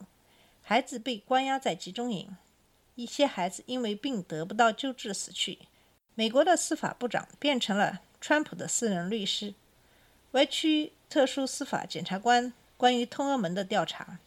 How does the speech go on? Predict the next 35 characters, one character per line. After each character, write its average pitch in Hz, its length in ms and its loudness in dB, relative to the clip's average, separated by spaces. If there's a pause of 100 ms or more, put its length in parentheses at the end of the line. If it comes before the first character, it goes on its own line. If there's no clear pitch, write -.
(800)
当 349 200 6
美 277 120 0
国 185 180 -4
再 262 200 4
次 247 160 -6
陷 233 220 0
入 208 140 -4
人 170 220 -4
权 170 240 -4
危 214 140 -6
机 277 180 -4
的 226 120 0
时 - 160 -4
候， - 240 -10 (680)
川 277 220 2
普 - 120 -6
公 254 240 -6
开 247 240 2
为 202 280 -2 (140)
白 190 160 0
人 196 180 -2
至 208 160 -6
上 208 220 0
主 - 120 -10
义 202 120 -8
者 - 140 -10
站 190 260 -2
台， - 280 -8 (440)
称 302 180 -2
他 320 160 4
们 285 140 -6
也 220 100 -6
是 - 140 -6
好 - 220 -12
人。 - 120 -16